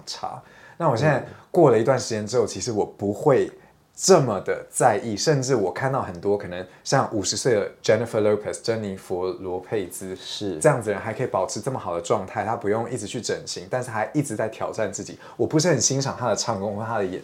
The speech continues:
Speaker 1: 技，但我很欣赏他年纪大了，状态保持好，还一直在做新的事情。那我觉得我以后就是也是要当，一直到老都要做新的事情。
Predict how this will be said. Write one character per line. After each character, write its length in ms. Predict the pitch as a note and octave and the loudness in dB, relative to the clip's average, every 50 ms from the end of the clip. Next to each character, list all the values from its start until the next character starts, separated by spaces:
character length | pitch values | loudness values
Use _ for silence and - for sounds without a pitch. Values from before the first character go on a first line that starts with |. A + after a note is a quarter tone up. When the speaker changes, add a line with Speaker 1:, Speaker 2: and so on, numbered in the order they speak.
| - G2+ | -10 -12
Speaker 1:
技， 180 | - A2+ F#2+ - | -10 -10 -4 -4
但 140 | C#3 C3+ | -2 -2
我 60 | A2 F#2 | -2 -4
很 180 | G#2 G2 F2 | -6 -8 -8
欣 240 | - - B2 B2 C3 | -6 -6 -6 -6 -6
赏 180 | - G#2+ F#2 - | -6 -8 -10 -10
他 280 | - - G2+ G#2 G#2 - - - - - - - - | -6 -4 -2 -2 -2 -4 -10 -18 -20 -20 -20 -10 -2
年 200 | A#2+ A2+ A2 A#2 | 0 0 0 2
纪 160 | - D#3 C3+ | 2 0 0
大 300 | C3+ - D3+ C3 A2 G2 | 4 6 6 6 6 6
了， 180 | F2+ F2+ F2+ - | 4 2 -2 -2
状 200 | - D3 C3 A#2 | 0 2 2 2
态 120 | A2 A#2+ | 0 -4
保 220 | G#2 - F#2+ F2+ - | -4 -4 -6 -8 -6
持 180 | - - G#2 | -6 -6 -6
好， 200 | F#2+ - - F#2 | -6 -4 -6 -8
还 180 | F#2+ - - F#2+ G#2 - | -8 -6 -6 -6 -6 -4
一 80 | C#3+ C#3 | -4 -4
直 140 | - A2 | -4 -4
在 340 | G2 - B2+ A2+ G#2 F#2 - - - _ | -4 -2 0 2 2 0 0 -6 -12 _
做 240 | - C#3+ A#2+ G2+ F2+ | -4 -2 -2 -2 -2
新 480 | - - - - - B2 A#2 A2+ G#2+ | -2 -4 -4 -2 -2 -2 -4 -2 -2
的 100 | G#2 F#2 | -2 0
事 220 | G#2+ - - G#2 F2 | 0 0 -2 -2 -4
情。 240 | D2+ - - D#2+ - - - _ - - - - | -6 -6 -8 -8 -12 -16 -20 _ -20 -20 -12 -2
那 100 | D3 C3 | 0 0
我 80 | A2+ G2+ | 2 2
觉 160 | - G#2+ G2 | 0 0 2
得 240 | A2 G#2+ G#2 - - - - - - | 2 2 2 0 0 -6 -16 -16 -6
我 160 | G2+ G2+ G#2+ | 0 0 2
以 80 | A2 G2 | 2 0
后 160 | A2 B2 A2 | -2 -2 -2
就 120 | G#2 A2+ G#2 | -2 -4 -4
是 140 | G#2 A#2 | -4 -2
也 100 | G#2 F#2 | -2 -2
是 160 | - - - G#2+ | -2 0 0 2
要 140 | G#2 G2 | 2 2
当， 420 | F#2 - - G#2 G2 F#2+ G2 G2 G2+ - - - _ _ _ _ _ _ _ _ _ _ _ | 2 2 0 0 0 0 -4 -8 -10 -12 -18 -20 _ _ _ _ _ _ _ _ _ _ _
一 140 | F3+ F3+ D#3 | 0 2 2
直 180 | D3 B2+ A#2+ | 2 2 2
到 240 | A2+ A#2 C3+ A#2+ G#2 | 4 6 6 6 6
老 200 | G2+ F#2+ - - | 4 2 0 -2
都 120 | - A2 | -2 -2
要 100 | G2+ G2 | 0 0
做 300 | F#2+ - - G2+ F2 - - | -2 -2 -4 -4 -4 -4 -6
新 480 | - - - - - C3 B2 C3 B2 | -4 -2 0 2 2 2 0 -2 -2
的 160 | A2 A#2+ - - | 0 0 0 0
事 300 | - - - B2 G2 - | -2 -4 -4 -6 -6 -6
情。 220 | - - - F#2+ | -6 -6 -6 -8